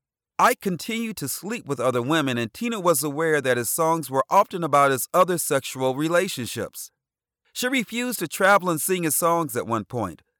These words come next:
The first time she did so, he began beating her with his shoe stretcher. Yet she stayed with him. "I felt very loyal to Ike, and I didn't want to hurt him," she told Rolling Stone in nineteen eighty-four.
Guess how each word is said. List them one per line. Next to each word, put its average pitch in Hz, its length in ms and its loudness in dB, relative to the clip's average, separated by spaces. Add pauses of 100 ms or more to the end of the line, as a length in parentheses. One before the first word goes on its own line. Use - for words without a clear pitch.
(100)
The 151 100 -4
first 226 340 2
time 190 260 0
she 156 180 -6
did 190 220 0
so, 123 380 2
he 165 160 -6
began 156 420 -2
beating 190 360 -4
her 143 180 0
with 139 160 -4
his 160 120 -6
shoe 226 240 -6
stretcher. - 540 -4 (880)
Yet 233 240 2
she 202 220 -4
stayed 190 420 2
with 127 140 -2
him. 95 320 -12 (320)
"I 220 140 6
felt 233 280 4
very 190 320 2
loyal 156 440 4
to - 200 -6
Ike, 113 240 0
and 139 100 -4
I 135 120 0
didn't 190 320 -4
want 151 200 2
to 117 120 -2
hurt 135 240 0
him," 104 100 -2
she 117 180 -8
told 113 400 -6
Rolling 113 300 0
Stone 110 380 -4
in 104 100 -6
nineteen 113 500 -6
eighty-four. 107 680 -6